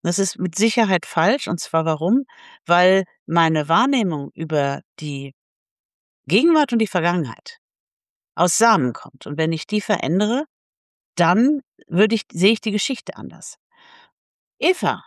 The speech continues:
heißt es, dass ich einfach so tun soll, Pfeifen im Wald, "Boah, mir ist nichts Schlimmes passiert"? Ja, ich hab nicht, wenn ich irgendwo hinfahre, das und das Gefühl und meine Dämonen kommen hoch oder wenn ich nur höre oder so weiter.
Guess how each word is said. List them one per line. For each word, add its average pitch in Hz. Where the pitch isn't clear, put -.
heißt 302
es, 196
dass 202
ich 208
einfach 220
so 214
tun 262
soll, 180
Pfeifen 214
im 180
Wald, 190
"Boah, 202
mir 202
ist -
nichts -
Schlimmes 151
passiert"? -
Ja, 190
ich -
hab 196
nicht, 214
wenn 180
ich 202
irgendwo 196
hinfahre, 180
das 196
und 185
das 165
Gefühl 180
und 156
meine 160
Dämonen 156
kommen 143
hoch 139
oder 151
wenn 156
ich 156
nur 160
höre 156
oder 120
so 107
weiter. -